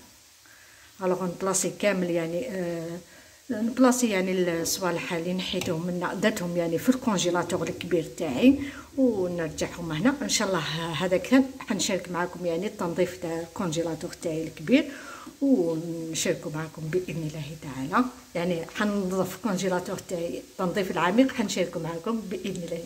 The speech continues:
تعالى. فوالا، انا بلاصي كامل يعني هذوك الصوالح اللي نحيتهم منا، نعاود نرجع لكم ان شاء الله. فوالا حبوباتي، الثلاجه تاعي بعد ما رجعت كامل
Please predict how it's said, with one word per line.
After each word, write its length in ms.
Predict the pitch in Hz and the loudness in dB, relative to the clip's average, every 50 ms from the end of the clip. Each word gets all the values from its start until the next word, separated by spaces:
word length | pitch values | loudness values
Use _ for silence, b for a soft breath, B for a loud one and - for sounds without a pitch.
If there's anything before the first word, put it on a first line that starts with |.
| - - | -10 -12
تعالى. 260 | 170 160 160 160 151 156 B B B B B B B | -10 -8 -6 -6 -6 -6 B B B B B B B
فوالا، 200 | 185 175 160 156 160 B B B B - | -2 0 0 -2 -4 B B B B -6
انا 220 | 190 170 160 165 - - - | -4 -4 -4 -6 -6 -4 -2
بلاصي 280 | 196 196 - - 170 | 0 0 2 0 0
كامل 400 | - - 226 214 196 185 180 175 | 2 2 2 2 2 0 0 -2
يعني 260 | 170 170 170 170 165 160 B B B B B | -2 -2 -2 -4 -4 -6 B B B B B
هذوك 220 | 202 190 185 - | -2 -2 -2 0
الصوالح 380 | - - - 190 180 165 - 170 | -2 -2 -2 0 0 0 0 2
اللي 120 | 185 233 | 2 2
نحيتهم 500 | 226 208 - - 214 190 - 180 185 175 | 2 2 0 -2 -4 -4 -2 -4 -4 -2
منا، 280 | 170 165 175 220 277 294 294 B B B B B B 190 | -4 -4 -2 -2 -2 -2 -2 B B B B B B -4
نعاود 320 | 185 180 180 175 175 160 | 0 0 0 0 -2 -4
نرجع 260 | 165 160 151 165 156 | -4 -4 -2 -2 -2
لكم 240 | 151 170 165 - 170 | -4 -4 -6 -8 -8
ان 80 | 160 151 | -6 -4
شاء 200 | - - 175 156 | -4 -6 -6 -8
الله. 140 | 156 156 151 - - - _ _ | -8 -10 -10 -12 -18 -20 _ _
فوالا 180 | 339 339 320 269 | 8 8 8 8
حبوباتي، 540 | 254 240 208 226 202 - 190 196 190 320 359 | 4 4 4 4 6 6 4 6 8 8 8
الثلاجه 480 | 359 - 311 269 247 240 214 208 202 | 8 6 4 6 6 6 6 6 4
تاعي 320 | 190 - 220 175 175 185 180 185 - | 4 4 4 4 4 2 0 2 6
بعد 280 | 277 285 262 - - 233 | 6 6 6 6 2 2
ما 100 | 220 196 | 2 2
رجعت 360 | 185 180 - 185 - - - - - | 2 2 0 -2 -2 -2 -6 0 4
كامل 340 | 330 311 269 220 185 185 | 4 6 6 6 6 6